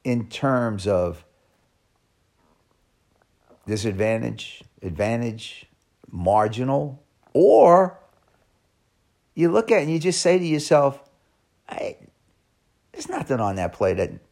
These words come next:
that needs a whistle." Sure, did the defender have his hand on the offensive player when he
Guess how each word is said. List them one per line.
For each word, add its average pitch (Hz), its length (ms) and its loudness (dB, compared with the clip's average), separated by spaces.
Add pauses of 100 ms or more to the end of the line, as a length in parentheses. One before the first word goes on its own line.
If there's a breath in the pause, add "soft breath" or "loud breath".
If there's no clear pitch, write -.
(120)
that 98 200 -6
needs 95 240 -8
a 85 80 -8
whistle." 120 500 -6 (3750)
Sure, - 440 -2 (100)
did 117 160 -2
the 107 100 -4
defender 135 480 -2
have 147 220 -2
his 135 180 -6
hand 131 440 -8 (360 soft breath)
on 113 180 -2
the 110 200 -4
offensive 135 540 -2
player 139 360 0
when 110 200 -6
he 98 240 -10